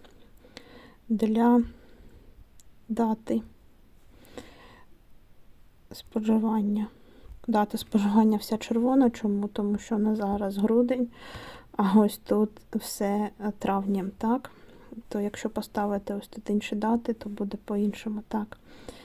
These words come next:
Далі. Наступне. Е, товар закінчується. Так, дійсно, бачите, все, що менше за десяти, чотири, бачите, в наявності чотири, сім, все зафарбувалося синім кольором.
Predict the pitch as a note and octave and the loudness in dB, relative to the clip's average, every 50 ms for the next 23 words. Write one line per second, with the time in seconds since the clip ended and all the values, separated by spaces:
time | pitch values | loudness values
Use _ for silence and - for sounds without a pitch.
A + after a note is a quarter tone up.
0 | - - - - - - - - - - A#3 G#3+ G#3 G#3+ G#3+ G#3 G#3 A3 A#3+ C4+ | -20 -20 -20 -20 -20 -20 -20 -16 -6 -4 -2 -2 0 0 0 0 0 0 0 0
1 | D4 - - - - - - - - - - - - - - - - - - - | 0 -2 -8 -16 -20 -20 -20 -20 -18 -18 -18 -20 -20 -20 -20 -20 -20 -20 -20 -18
2 | - - - - - - - - - - - - - - A3 G#3+ G#3+ G#3+ - - | -16 -16 -16 -16 -18 -20 -20 -20 -20 -20 -20 -18 -6 0 2 2 2 2 0 -6
3 | - - A#3 G#3 G#3 - - - A#3+ B3 C#4 D4+ D#4 - - - - - - - | -8 -4 -4 -4 -4 -6 -6 -4 0 0 0 0 -2 -6 -16 -20 -20 -20 -18 -18
4 | - - - - - - - - - A3 G#3+ G#3+ G#3+ G#3+ G#3+ G#3+ G#3 G3+ - - | -20 -20 -20 -20 -20 -20 -20 -4 0 2 4 4 4 4 4 4 2 0 -6 -12
5 | - - - - - - - - - - G#3 G#3 G#3 G3+ G#3 G3 G#3 G3+ - - | -20 -20 -20 -20 -20 -20 -20 -6 -2 0 2 2 2 2 0 -2 -4 -6 -6 -4
6 | - G#3 G3+ G#3+ - - C4+ C4+ C#4 C#4 - - C#4+ D4 D4+ - - - - - | -2 0 0 -2 0 0 0 0 0 0 0 0 0 0 0 -4 -12 -18 -6 -2
7 | A#3 A3+ A3+ G#3+ A3 A3 A3+ A#3+ A#3 - - B3 C4 B3 A#3+ - B3 B3+ B3 - | 0 2 2 2 4 4 4 2 2 0 2 2 2 2 0 0 -2 -2 -2 -4
8 | - - - A#3+ - - - C4+ C#4 D4 C#4+ - - B3+ A#3+ A#3 A3+ A#3 A#3 A3+ | -6 -6 -6 -6 -6 -2 2 4 4 4 4 2 0 4 6 6 8 8 6 6
9 | A3 A3+ - - A3+ A3 A3+ A3 G#3+ G#3+ G#3 A3 A3 - - A#3 - - - C4 | 4 2 0 -2 0 2 2 2 2 2 0 -2 -2 -4 -4 -6 -6 -2 -2 0
10 | C4 C#4+ D4+ - - B3 - - - A3+ A3 A3 A3+ A#3 C4 C4+ - - - - | 0 0 -2 -2 -6 -8 -6 -2 0 2 2 2 2 0 0 -2 -2 -6 -4 0
11 | A3+ G#3+ A3 G#3+ G#3+ G#3+ G#3 G3+ G3 - - - - - - - A#3 A#3 A3+ A3+ | 2 4 4 4 4 4 2 0 -2 -4 -10 -16 -18 -18 -6 -4 -4 -2 -2 -2
12 | - - D#4+ D#4+ D#4+ - - - B3+ A#3+ B3 C4 C#4+ C#4+ - A#3+ - - A3+ A3+ | 0 2 2 2 2 -2 -8 -10 -6 -2 0 2 2 2 0 -4 -4 -4 -4 -2
13 | G#3+ A3+ A3 A3+ A#3 A#3 A#3+ A#3+ - - A#3 - - A3+ G#3 G#3 G#3+ G#3 - - | -2 0 2 2 2 2 2 0 -2 -6 -12 -6 -4 -2 0 0 0 -2 -4 -6
14 | - A#3 A3 A3 A3 A#3+ | -6 -6 -6 -6 -8 -10